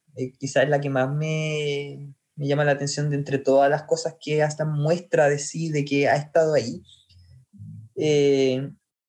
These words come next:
es de que él tuvo que caminar y andar por un precipicio, y que justamente al verlo después,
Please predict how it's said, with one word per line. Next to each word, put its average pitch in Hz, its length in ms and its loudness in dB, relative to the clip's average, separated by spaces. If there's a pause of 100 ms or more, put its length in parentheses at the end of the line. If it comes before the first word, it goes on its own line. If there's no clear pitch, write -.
(500)
es 165 120 0
de 160 120 0
que 180 160 4
él 190 220 -2
tuvo 190 260 0
que 196 240 2 (480)
caminar 165 480 2
y 185 60 0
andar 175 380 2
por 180 180 -2
un 175 200 -4
precipicio, 147 760 -4 (1500)
y 156 100 -6
que 170 120 0
justamente 214 1120 2
al 165 220 0
verlo 202 320 2
después, 214 800 -2